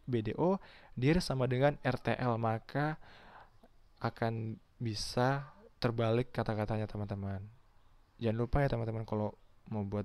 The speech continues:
taktik terbalik itu harus ada dir sama dengan kutip dua, R T L tutup dua lagi. Nah, di seri sepuluh ini sudah selesai.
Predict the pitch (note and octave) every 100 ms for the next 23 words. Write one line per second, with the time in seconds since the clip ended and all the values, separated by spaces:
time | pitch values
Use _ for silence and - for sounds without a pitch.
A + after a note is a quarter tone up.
0 | - - G#2 - - G#2+ G#2 A2 A2 B2
1 | B2+ A2 A2 - - - - C#3+ E3+ C3
2 | A#2+ A2+ C3+ E3 - - - - - -
3 | - - - D#3 C#3+ B2 C3 - - -
4 | - - A#2+ B2+ C#3 - - - - -
5 | F#2+ G#2 G2+ G2+ G2 G2+ - - - -
6 | - - - - - - - - - -
7 | C3 C3+ C3 - - - - - A#2 -
8 | A#2+ B2+ - B2 A#2+ A#2+ D#3 E3 - A#2
9 | A2+ A#2 A2 - D#3 D#3+